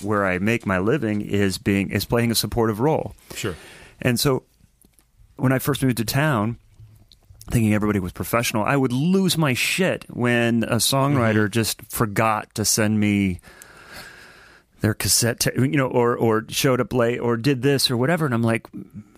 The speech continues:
Speaker 2: I don't, I don't understand that. I can't give, I,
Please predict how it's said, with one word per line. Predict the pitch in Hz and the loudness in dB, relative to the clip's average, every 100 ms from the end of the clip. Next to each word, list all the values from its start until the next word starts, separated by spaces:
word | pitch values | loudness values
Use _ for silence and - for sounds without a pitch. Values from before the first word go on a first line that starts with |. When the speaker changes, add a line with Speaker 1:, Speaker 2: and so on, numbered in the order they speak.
| - - | -10 -2
Speaker 2:
I | 139 | 0
don't, | 160 156 160 _ _ - - - - - | 0 -2 -10 _ _ -20 -20 -20 -20 -14
I | - | -4
don't | 127 131 | 0 2
understand | 139 131 - 143 135 | 2 -2 0 0 2
that. | 113 107 113 - | 2 0 -2 -4
I | 110 | -2
can't | - 127 123 | -2 -4 -2
give, | 120 123 110 110 - - _ _ _ _ _ - | -2 0 -4 -8 -12 -20 _ _ _ _ _ -20
I, | - | -20